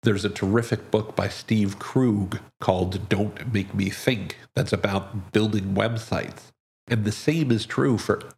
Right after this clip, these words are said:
any customer experience. If your customer has to think about it, then you're probably making it too hard for them.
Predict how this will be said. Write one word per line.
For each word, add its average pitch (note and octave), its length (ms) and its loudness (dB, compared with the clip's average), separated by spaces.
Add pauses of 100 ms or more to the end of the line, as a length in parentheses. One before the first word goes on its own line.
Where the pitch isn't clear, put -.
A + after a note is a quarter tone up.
(160)
any C#3+ 340 2
customer F#2 560 -4
experience. - 600 -6 (600)
If A#2+ 300 2
your B2+ 220 4
customer A2+ 540 0
has F#2+ 380 -2
to G#2 100 -6
think A2 340 -2
about D3 260 0
it, G3+ 140 -6 (680)
then A#2 400 2
you're A#2+ 160 4
probably A#2+ 480 0
making G2+ 360 -2
it - 140 -4
too G2 220 2
hard A2 440 -2
for G2+ 120 -4
them. - 280 -2